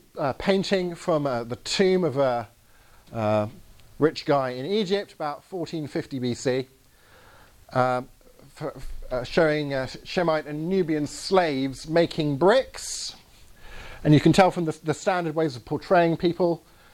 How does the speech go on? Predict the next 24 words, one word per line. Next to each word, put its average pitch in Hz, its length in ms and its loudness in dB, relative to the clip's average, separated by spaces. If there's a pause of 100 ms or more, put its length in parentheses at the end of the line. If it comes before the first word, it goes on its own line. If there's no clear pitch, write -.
(320)
uh, 117 400 2 (100)
Nu-, 160 380 0
Nubian, 156 480 -2
more 135 160 -6
dark-skinned, 139 840 -4 (120)
uh, 123 220 0
the, 127 240 -6
the 127 80 -6
Shemite 143 420 2
is 120 200 -10
more, 143 440 2
uh, 127 180 -4
the 123 180 -12
sort 143 180 -2
of, 127 300 -2
um, 117 360 0 (680)
what 139 260 2
we 139 140 6
would 127 160 2
now 127 160 4
say 123 240 -2
Jewish 120 680 2
ethnicity. 104 760 0 (560)
Um, 107 420 2